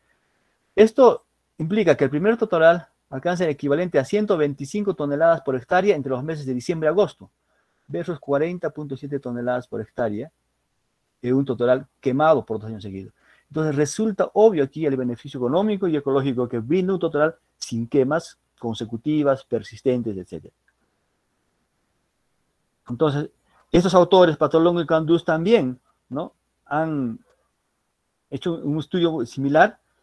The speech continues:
y, este, han encontrado una acumulación en diez meses de uno punto noventa y nueve kilos por metro cuadrado. Y casi la, es la misma especie.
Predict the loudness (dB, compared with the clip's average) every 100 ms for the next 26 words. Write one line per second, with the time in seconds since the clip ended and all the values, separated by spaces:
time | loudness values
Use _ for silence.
0 | _ _ _ -6 -2 -2 -6 _ _ _
1 | _ -6 -6 -6 -4 -4 -4 -6 -10 _
2 | _ _ _ _ _ _ -6 -4 -4 -2
3 | 4 4 4 0 -2 -4 -4 -2 -2 -2
4 | -6 -8 -12 -10 -6 -4 -4 -4 -2 -2
5 | -2 -4 -4 -4 -4 -4 -4 -4 -6 -6
6 | -6 -8 -8 -4 0 4 4 2 _ _
7 | _ _ _ -12 -12 -14 _ 0 2 -2
8 | -2 -4 -4 -4 -4 4 6 6 2